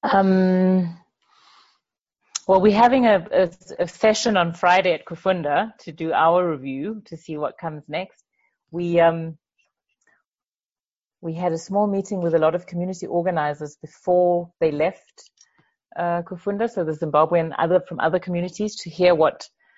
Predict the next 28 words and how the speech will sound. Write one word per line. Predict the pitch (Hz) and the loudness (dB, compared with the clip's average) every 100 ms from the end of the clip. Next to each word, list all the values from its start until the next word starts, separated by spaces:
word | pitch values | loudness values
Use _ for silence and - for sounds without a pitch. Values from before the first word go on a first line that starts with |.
| _ - | _ -10
had | 175 | -6
happened | 175 185 185 170 | -4 -2 -4 -4
for | 180 | -2
them | 165 165 | 0 0
and | 160 | -2
what | 151 - | -4 0
they | 165 | 0
wanted. | 151 160 - 240 - _ _ _ _ _ _ _ | 0 -2 -2 -4 -6 _ _ _ _ _ _ _
And | - 190 | 0 0
it | 175 | 0
feels | - 277 320 240 | 2 4 4 4
like | 175 165 | 2 2
it's | 180 185 - _ | -2 -4 -8 _
put | - 254 254 | -2 2 2
us | - 202 208 - | 4 2 0 -8
in | 185 175 | -8 -6
a | |
position | 170 170 185 202 | -6 -6 -4 -4
as | 180 | -8
Kufunda | - 170 - 277 196 175 | -10 -6 -2 0 0 0
to | 180 | -4
really | 180 190 | -4 -4
support | 196 175 - - 175 - - _ _ _ - | -6 -10 -6 -2 -2 -2 -14 _ _ _ -4
more | 175 170 180 | 2 6 6
of, | 180 151 165 - | 4 0 -6 -6
of, | 156 151 _ _ _ _ - | -6 -6 _ _ _ _ -6
of | 165 151 156 | -4 -6 -4
the, | 160 160 | -2 -2